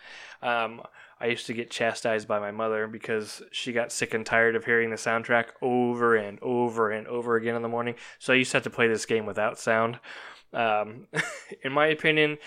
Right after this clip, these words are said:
it's a very good soundtrack, very good, um, oh, I don't know what you would call it, uh, effects maybe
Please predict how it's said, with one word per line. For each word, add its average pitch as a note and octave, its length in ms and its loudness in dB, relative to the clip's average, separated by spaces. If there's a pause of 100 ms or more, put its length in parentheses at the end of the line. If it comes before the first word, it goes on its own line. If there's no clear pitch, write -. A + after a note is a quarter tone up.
(200)
it's - 160 -4
a C3+ 60 2
very B2+ 300 6
good B2+ 200 2
soundtrack, B2 680 4 (400)
very B2+ 240 2
good, A#2+ 380 2
um, G#2 500 -4 (520)
oh, A2 300 -4
I G#2+ 80 -2
don't A2 140 -4
know G#2+ 80 -8
what G#2+ 180 -10
you A#2+ 80 -20
would A2 120 -14
call G#2+ 240 0
it, G#2 160 -6
uh, G2 320 -6 (1040)
effects - 560 -2
maybe A2+ 300 -4